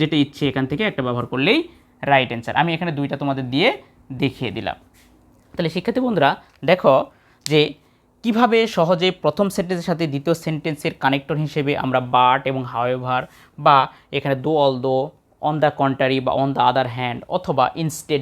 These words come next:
ব্যবহার করতে পারি। শিক্ষার্থী বন্ধুরা, তোমরা এবার দুই নাম্বার এক্সাম্পলটা লক্ষ্য করো। দুই নাম্বার লেখা আছে দেখো, morning walk is a good habit for all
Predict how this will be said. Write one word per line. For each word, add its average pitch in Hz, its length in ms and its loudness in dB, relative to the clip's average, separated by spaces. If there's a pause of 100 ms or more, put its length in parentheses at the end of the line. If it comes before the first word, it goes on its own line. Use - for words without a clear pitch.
ব্যবহার 123 260 -2
করতে 117 240 -14
পারি। - 120 -12 (340)
শিক্ষার্থী 170 340 -2
বন্ধুরা, 190 240 2 (300)
তোমরা 143 220 2
এবার 147 140 2 (340)
দুই 220 200 4
নাম্বার 180 280 2 (180)
এক্সাম্পলটা 151 440 0 (380)
লক্ষ্য 180 300 2
করো। 110 140 -4 (240)
দুই 190 120 0
নাম্বার 254 240 2
লেখা - 200 0
আছে 180 180 -4
দেখো, 131 200 2 (500)
morning 220 360 2
walk 143 180 4 (260)
is 190 100 -2 (120)
a - 20 2 (120)
good 170 160 0 (100)
habit 147 300 0 (240)
for 143 140 2 (180)
all 156 140 4